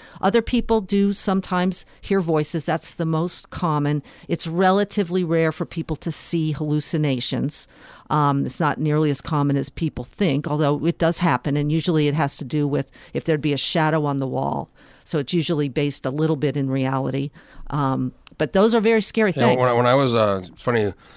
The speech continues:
Speaker 2: mentioned that. When I was much, um, I was probably twenty-one, um, I came home and my, my roommate was there with a buddy, and they were, you know, playing Monopoly or something, and they said, "You want a brownie?" And I said, "We made brownie." I said, "Sure." So I had a, they said, "Have another one." I, so I'm, I'm, did that, you know, I'm playing Monopoly, and I started to feel really, like,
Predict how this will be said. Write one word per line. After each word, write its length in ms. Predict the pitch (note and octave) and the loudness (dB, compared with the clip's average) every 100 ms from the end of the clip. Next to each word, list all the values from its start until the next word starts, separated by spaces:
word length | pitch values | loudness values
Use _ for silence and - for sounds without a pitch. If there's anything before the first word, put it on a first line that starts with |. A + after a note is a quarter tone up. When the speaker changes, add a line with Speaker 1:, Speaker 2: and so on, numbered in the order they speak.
| - | -6
Speaker 2:
mentioned 220 | A2+ A2 G#2+ | -2 0 2
that. 60 | |
When 100 | G#2 | 4
I 60 | A2+ | 4
was 200 | G#2+ F2 | 2 0
much, 220 | G#2 G#2+ | -2 -2
um, 180 | G2 - - - - | -8 -10 -16 -20 -18
I 40 | G#2+ | -16
was 120 | G2 | -6
probably 220 | G#2 F2+ | -4 -2
twenty-one, 560 | B2 A2 G2+ A2+ B2 A#2+ _ _ _ _ - | 0 2 2 2 0 -4 _ _ _ _ -6
um, 440 | G2+ F#2 F2 E2+ | -2 0 -2 -6
I 60 | A2+ | -4
came 160 | A2 G#2 | -2 2
home 300 | G#2 G#2 G2+ | 2 2 2
and 100 | F#2+ | 0
my, 160 | F#2 | -4
my 140 | G#2 F#2+ | -4 -4
roommate 260 | G2+ G2+ | 0 0
was 120 | G2 | 0
there 60 | G2 | 0
with 100 | F#2 | 0
a 40 | |
buddy, 320 | F2 G2 G2 F#2+ | 0 0 0 -2
and 100 | F#2 | -2
they 60 | |
were, 160 | F#2 F2+ - | -2 -4 -6
you 60 | |
know, 160 | G2+ F2+ - - | -6 -6 -10 -12
playing 180 | G2 F#2+ | -6 -4
Monopoly 480 | F2+ F#2 G#2+ F#2 F2 | -2 -2 -2 -4 -6
or 80 | E2 | -6
something, 320 | E2+ E2 F2+ | -6 -6 -6
and 80 | F#2 | -4
they 60 | |
said, 140 | F2+ G2 | -4 -2
"You 40 | |
want 120 | G2 | -2
a 20 | |
brownie?" 480 | E2 G2+ C#3+ G#2 - | 0 2 2 0 -6
And 100 | - | -12
I 60 | G2+ | -8
said, 180 | - F#2 | -6 -4
"We 80 | G2 | -4
made 140 | F#2 | -2
brownie." 200 | G#2+ G#2+ | 0 0
I 20 | |
said, 100 | G#2+ | 0
"Sure." 240 | C3+ G3 D#3 | 0 -2 -2
So 120 | G2 | -4
I 40 | |
had 80 | G2+ | -4
a, 60 | - - - - - | -6 -14 -20 -20 -12
they 80 | G#2+ | -4
said, 120 | A#2+ | 0
"Have 100 | C3+ | 2
another 200 | D3 E3+ | 2 2
one." 140 | F#2 | 0
I, 80 | F#2 | -2
so 160 | - G2+ | -2 -2
I'm, 140 | G2 | -4
I'm, 240 | G#2 G2 - _ - - - - | -6 -8 -12 _ -20 -20 -12 -6
did 120 | A#2 | 0
that, 280 | G#2 A#2 A#2+ | 0 0 0
you 80 | |
know, 100 | G#2 G#2 | 0 0
I'm 160 | G2 | -2
playing 260 | - G#2 F#2+ | -2 -2 0
Monopoly, 340 | G2 G2+ A#2 | -2 -2 -2
and 40 | G#2+ | -2
I 40 | |
started 180 | C3 D#3 | -2 -4
to 80 | G#2+ | -2
feel 180 | C3+ F#2 | -2 -2
really, 300 | A#2+ C#3 A2+ | 0 0 0
like, 320 | F2+ E2+ | -4 -8